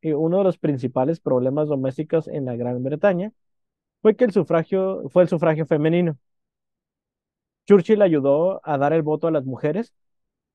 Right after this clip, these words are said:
pero solo respaldaría un proyecto de ley a tal que, si tuviera efecto, el apoyar-, el apoyo mari-, mayoritario del electorado.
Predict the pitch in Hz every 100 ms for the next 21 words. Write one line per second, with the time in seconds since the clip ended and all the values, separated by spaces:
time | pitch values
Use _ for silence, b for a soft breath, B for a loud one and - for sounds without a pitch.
0 | _ 180 165 156 147 135 170 180 202 180
1 | 175 151 131 143 151 - 170 156 156 175
2 | 165 180 240 - _ _ _ _ _ _
3 | _ _ _ 247 247 247 247 269 240 _
4 | 170 214 170 165 160 190 185 220 - 247
5 | 262 - _ 180 160 143 151 143 135 139
6 | 151 147 135 131 151 165 170 156 147 143
7 | 143 135 131 139 139 143 147 139 135 123
8 | 113 131 127 127 143 160 135